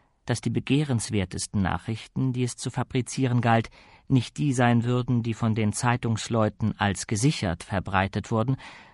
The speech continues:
sondern diejenigen, die sich die Müßiggänger in den Cafés erhofften. So erfuhr ich, dass die Bevölkerung des Großherzogtums Toskana, des Herzogtums Modena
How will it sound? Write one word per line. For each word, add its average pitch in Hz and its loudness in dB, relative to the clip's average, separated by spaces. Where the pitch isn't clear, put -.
sondern 131 4
diejenigen, 147 2
die 165 -2
sich 156 -2
die 147 -4
Müßiggänger 143 2
in 127 0
den 123 2
Cafés 131 0
erhofften. - -4
So 147 2
erfuhr 120 2
ich, 120 -4
dass 131 -2
die 127 0
Bevölkerung 120 2
des 110 -2
Großherzogtums 113 -2
Toskana, 104 -2
des 107 -6
Herzogtums 107 -4
Modena 113 0